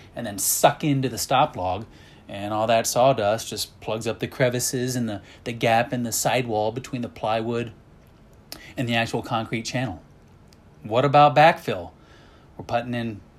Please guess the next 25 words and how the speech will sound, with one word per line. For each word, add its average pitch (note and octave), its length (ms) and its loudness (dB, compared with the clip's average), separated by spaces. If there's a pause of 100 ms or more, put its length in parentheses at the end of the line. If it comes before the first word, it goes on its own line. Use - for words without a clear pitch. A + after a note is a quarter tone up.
(100)
pipe, D3 320 4
it's - 580 -10 (140)
twelve C3+ 260 2
feet C3+ 320 -2
deep. G#2+ 300 -4 (360)
And A2 160 -4
on A2 100 -4
this G#2 120 -6
twelve B2 320 2
foot A#2 220 -2
deep A#2 240 -4
pipe, D3 320 4
you D3 80 0
know, B2+ 80 0
we B2 80 -2
have B2 160 4
a - 20 -2
whole B2+ 140 2
bunch B2+ 180 0
of A2 80 -8
cross C#3 380 2
utilities C3+ 680 0 (220)
above C3+ 300 4
the C#3 80 2
pipe. F2+ 380 -8